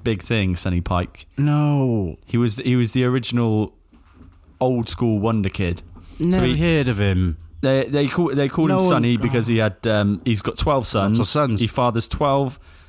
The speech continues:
Speaker 1: boys, uh, and he had to quit professional football to take care of them all.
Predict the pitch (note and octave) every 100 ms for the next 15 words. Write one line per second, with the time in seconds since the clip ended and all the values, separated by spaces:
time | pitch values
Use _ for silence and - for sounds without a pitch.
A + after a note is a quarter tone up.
0 | - - A#2 G2+ A2+ C3+ - - G#2+ G#2+
1 | G#2+ A#2 A2+ B2 - G2+ - - A#2 B2
2 | G#2+ A#2 - A#2 - G#2 G#2 - - G#2
3 | - G2+ F#2 G2 F#2+ F2+